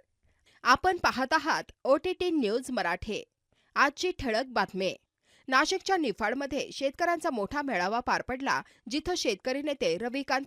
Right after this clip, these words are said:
तुपकर यांनी सरकारवर जोरदार हल्ला चढवला.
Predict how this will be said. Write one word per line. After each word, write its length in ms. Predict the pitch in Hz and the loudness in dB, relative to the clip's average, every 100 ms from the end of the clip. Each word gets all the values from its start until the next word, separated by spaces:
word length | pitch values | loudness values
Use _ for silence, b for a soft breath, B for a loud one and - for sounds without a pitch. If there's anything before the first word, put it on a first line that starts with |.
| - | -4
तुपकर 420 | 262 - 208 143 b b | -4 -2 -2 -4 b b
यांनी 300 | 254 285 349 | 0 2 0
सरकारवर 760 | - 226 185 240 285 269 165 | 0 0 0 0 0 0 -2
जोरदार 480 | 220 226 240 240 285 | -4 0 0 2 0
हल्ला 320 | 285 254 170 | 0 -2 -2
चढवला. 480 | 147 247 180 175 165 | -2 -2 0 0 0